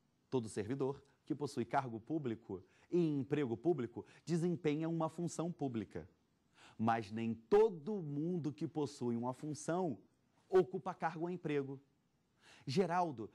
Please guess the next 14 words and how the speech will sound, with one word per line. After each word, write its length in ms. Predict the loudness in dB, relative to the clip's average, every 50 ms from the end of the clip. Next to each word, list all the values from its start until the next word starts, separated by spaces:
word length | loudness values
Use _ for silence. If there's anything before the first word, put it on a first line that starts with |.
| -14 _ -2
traz 360 | 0 2 2 2 0 0 0
isso 200 | 0 0 0 0
pra 160 | 0 0 0
minha 180 | 0 0 0 0
realidade. 680 | 2 2 2 2 0 -2 -2 -2 -4 -4 -6 -10 -12 -6 0
Traz. 480 | 2 4 2 2 0 -12 -20 -20 -20 _ _ -20 -12 -2
Vamos 280 | 2 2 2 2 2 0
lá. 200 | -2 -2 -2 -6 _ _ _ _ _ _ _ _ _ _ -20 -20 -20 -12 _
É 360 | 0 2 2 4 4 2 0 0 -2 _ _ -4
um 480 | -2 0 0 2 2 0 0 0 -2 -4
servidor, 840 | 0 4 4 4 4 2 -2 -2 -2 0 0 0 0 -2 -6 -12 -20 -20 -8 0 4
um 220 | 4 4 4 2
policial 560 | 0 0 2 2 2 0 0 0 0 0 0
federal. 580 | -2 -2 -2 -2 0 2 2 2 0 -2 -4 -12